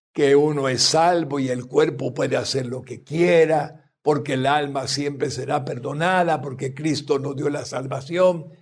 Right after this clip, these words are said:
y esas ideas que son tan peligrosas, que no son lo que Dios ha dicho. Y ocurriría esto, sin lugar a dudas,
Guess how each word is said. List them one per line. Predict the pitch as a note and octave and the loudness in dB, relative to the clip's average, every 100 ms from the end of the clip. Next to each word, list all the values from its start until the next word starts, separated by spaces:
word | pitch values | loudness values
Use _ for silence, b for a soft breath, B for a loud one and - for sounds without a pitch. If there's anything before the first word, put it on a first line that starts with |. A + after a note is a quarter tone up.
| B _ | B _
y | A#3 | -2
esas | - G#3 G#3 F#3 | 2 4 2 4
ideas | E3 C3+ A#2 A2 - - - _ _ _ _ _ - | 2 2 0 -4 -12 -20 -20 _ _ _ _ _ -10
que | C3 | -6
son | - C#3+ C#3+ - _ - | -4 -4 -8 -16 _ -6
tan | D#3 D3+ D3+ | -4 -4 -8
peligrosas, | - D3+ A#2 B2 A2+ - C3 - B2+ A#2 _ _ _ _ _ _ _ _ | -8 -8 -8 -10 -8 -6 -8 -10 -18 -20 _ _ _ _ _ _ _ _
que | - D3 | -6 -4
no | D3+ D3 | -2 -4
son | - F3+ E3 D3+ | -4 -2 -2 -4
lo | D3 | -8
que | - - | -8 -10
Dios | B2 A#2+ A#2+ | -6 -6 -8
ha | - | -12
dicho. | - - - - _ _ _ _ _ _ _ | -14 -18 -20 -20 _ _ _ _ _ _ _
Y | G3+ A3+ | 2 4
ocurriría | A3 A3+ A3+ G#3 G#3+ G#3+ C4+ G#3 C3 | 4 4 4 4 2 2 2 2 2
esto, | C3+ C#3 - - - _ _ _ | 0 -2 -6 -12 -20 _ _ _
sin | - E3+ E3 D#3 | 0 2 2 0
lugar | C#3+ C#3 D#3+ F3 | 0 2 2 4
a | G3 | 2
dudas, | C#3 C3 B2+ A#2+ - - | 0 -2 -4 -6 -10 -14